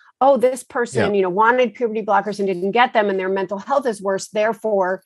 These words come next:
Speaker 1: not getting puberty blockers makes your mental health worse." But
Speaker 2: Yeah,
Speaker 1: there's,
Speaker 2: well, here's the
Speaker 1: you
Speaker 2: crux of
Speaker 1: can't,
Speaker 2: it, right?
Speaker 1: that's
Speaker 2: You're
Speaker 1: not how it works,
Speaker 2: No,
Speaker 1: right?
Speaker 2: y-,
Speaker 1: We,
Speaker 2: you're
Speaker 1: we don't
Speaker 2: talking,
Speaker 1: know.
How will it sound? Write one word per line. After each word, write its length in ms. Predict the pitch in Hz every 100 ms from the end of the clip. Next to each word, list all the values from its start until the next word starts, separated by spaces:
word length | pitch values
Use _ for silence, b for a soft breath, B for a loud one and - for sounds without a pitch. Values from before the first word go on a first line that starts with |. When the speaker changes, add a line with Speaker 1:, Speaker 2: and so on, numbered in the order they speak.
| b b 202
Speaker 1:
not 300 | 214 214 214
getting 300 | 196 190 190
puberty 340 | 190 175 180
blockers 680 | 175 165 160 175 160 - -
makes 220 | 185 190
your 80 | 175
mental 220 | 165 -
health 200 | 151 160 -
worse." 240 | 143 - b b b
But 100 | 233
Speaker 2:
Yeah, 60 | 151
Speaker 1:
there's, 160 | 143
Speaker 2:
well, 200 | 170 - _
here's 280 | 175 214 233
the 80 | 180
Speaker 1:
you 40 |
Speaker 2:
crux 280 | - 160 311
of 60 |
Speaker 1:
can't, 140 | 320 131
Speaker 2:
it, 100 | 113
right? 180 | 127 135
Speaker 1:
that's 200 | - -
Speaker 2:
You're 120 | 320
Speaker 1:
not 100 | 311
how 180 | 302 285
it 140 | 247
works, 400 | 240 - - 147
Speaker 2:
No, 80 | 214
Speaker 1:
right? 220 | 208 120
Speaker 2:
y-, 60 | 147
Speaker 1:
We, 140 | 233
Speaker 2:
you're 160 | 180 180
Speaker 1:
we 40 |
don't 80 | -
Speaker 2:
talking, 240 | 185 196
Speaker 1:
know. 340 | 220 180 120